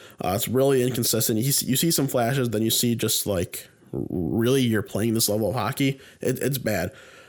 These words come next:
Uh, but Brant Clark, he's got no points through eight games in Slovakia right now. That's not that surprising for a defenseman in that league, especially a young one. He's playing okay minutes, um, but Slovakia and the Czech, like, Czech, those two leagues are not very good leagues, and they don't treat young kids very well.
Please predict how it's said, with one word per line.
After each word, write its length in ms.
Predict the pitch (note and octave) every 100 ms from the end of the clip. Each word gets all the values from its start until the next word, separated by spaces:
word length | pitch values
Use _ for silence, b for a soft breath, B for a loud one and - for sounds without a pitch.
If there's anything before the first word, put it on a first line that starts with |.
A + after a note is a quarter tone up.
| B
Uh, 180 | - F2+
but 180 | D#2+ C#3
Brant 240 | D3 C3+
Clark, 440 | D3 C3+ C#3 - -
he's 160 | - C#3
got 160 | C#3+ A2
no 180 | C3+
points 320 | B2+ B2 B2 -
through 160 | A#2+
eight 140 | G2 G2
games 180 | A2+
in 60 | B2
Slovakia 560 | - G#2+ A#2+ A#2+ A#2+ A#2
right 160 | G#2+
now. 300 | G#2+ A#2+ A#2 B B B B
That's 200 | D3+ E3+
not 160 | F#3+ B2+
that 200 | A#2+ A#2+
surprising 440 | A#2+ A2+ A2 A2+
for 160 | B2+ A2+
a 40 |
defenseman 340 | A2+ G#2+ A2+ A2
in 80 |
that 120 | A2+ E2+
league, 200 | A2+ A2
especially 400 | B2+ A#2+ A2+ F#2+
a 20 |
young 260 | G2 A2+
one. 260 | A#2 A#2+ B2+ -
He's 160 | - -
playing 300 | F3 D#3+ -
okay 360 | B2+ - C3
minutes, 540 | A#2+ A#2+ A#2+ - - -
um, 400 | G2 G#2+ G2 G2+ B2+ -
but 440 | G2 A#2+ - -
Slovakia 460 | - C3+ C3+ D#3 C#3+
and 80 |
the 40 | A#2+
Czech, 220 | - -
like, 140 | A2+
Czech, 200 | - A#2+
those 220 | - A2+ -
two 120 | C#3
leagues 280 | G#2 A#2 A#2
are 80 |
not 280 | G2 G2 - - -
very 340 | A#2 A#2+ G#2+
good 200 | G#2+ G2+
leagues, 300 | A2 A2+ B2
and 100 | G2
they 60 | G#2
don't 160 | G#2+
treat 320 | - A#2 G#2+ -
young 180 | A2+ A#2+
kids 280 | - A2+
very 220 | A#2 F#2 E2+
well. 380 | F#2 A#2+ F3